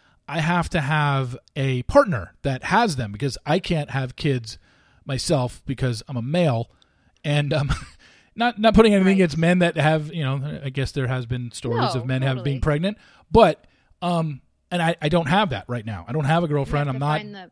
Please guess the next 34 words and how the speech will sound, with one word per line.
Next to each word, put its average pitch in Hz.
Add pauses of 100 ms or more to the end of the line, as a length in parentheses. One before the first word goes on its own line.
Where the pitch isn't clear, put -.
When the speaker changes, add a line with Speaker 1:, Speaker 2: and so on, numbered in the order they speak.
(140)
Speaker 2:
the 170
Speaker 1:
<laughs> -
yeah. 254
Speaker 2:
person. 185
Right. 302
Speaker 1:
I'm 156
not 185
dating 190
anybody, 156
but, 220
um, 196 (160)
I'm, 339 (140)
I'm 302
at 466
a -
point 269
now 202
where, 160 (880)
and 247
I've 339
said 175
this, 143
and 170
I 170
think, - (400)
and 160
to 131 (140)
relate 139
this 139
back 131
to 123
a 113
Bachelorette 117
story, 104